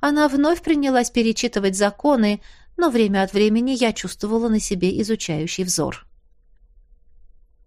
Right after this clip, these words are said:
Наше уединение нарушил вездесущий Томаш. Возникнув неожиданно, он протянул фужер с каким-то напитком и радостным тоном изрек:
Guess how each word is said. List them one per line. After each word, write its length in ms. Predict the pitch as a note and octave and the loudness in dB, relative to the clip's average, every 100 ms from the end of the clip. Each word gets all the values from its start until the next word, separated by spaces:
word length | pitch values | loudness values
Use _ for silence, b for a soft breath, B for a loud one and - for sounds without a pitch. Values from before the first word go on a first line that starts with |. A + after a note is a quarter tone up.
| _ _ _ - | _ _ _ -4
Наше 340 | D#4+ E4 D4+ | -2 0 0
уединение 840 | C#4 C4+ B3+ A#3 C4+ C#4+ D4+ B3+ A#3 | 2 2 2 2 2 0 0 0 2
нарушил 600 | A#3 A#3+ C4+ - C#4 C4 | 2 2 0 -2 -2 0
вездесущий 840 | A#3 G#3 G#3 G3 G#3 F#3+ - G#3+ | 0 2 0 0 -4 -4 -4 -6
Томаш. 720 | - E3+ C#3 C3 E3 - - b b | -2 -2 -2 -4 -6 -8 -10 b b
Возникнув 800 | - G#3+ A3 A3 C4+ C4 A3+ A#3 | -2 0 2 2 2 0 0 0
неожиданно, 680 | A3 G#3+ A3 C4 D4 G3 F#3+ | 0 2 2 -2 -2 0 0
он 200 | A3+ C4+ | 0 -2
протянул 460 | B3+ C#4+ - D#4+ F4 | -2 -2 -2 -2 -2
фужер 480 | E4+ - C#4+ C4+ C#4+ | -2 0 0 2 0
с 80 | - | -2
каким-то 400 | A3+ A3+ A3 G#3+ | -4 -2 0 0
напитком 640 | G#3 - E4 - D4+ C#4+ | 0 0 -4 -2 -4 -2
и 120 | A#3 | 0
радостным 520 | G#3+ G#3 F#3+ G3+ F#3 | 0 0 -2 0 -2
тоном 480 | F3+ F3 E3 F3+ G#3 | 0 0 0 0 0
изрек: 460 | F#3 F3+ D3+ - | 2 2 0 -4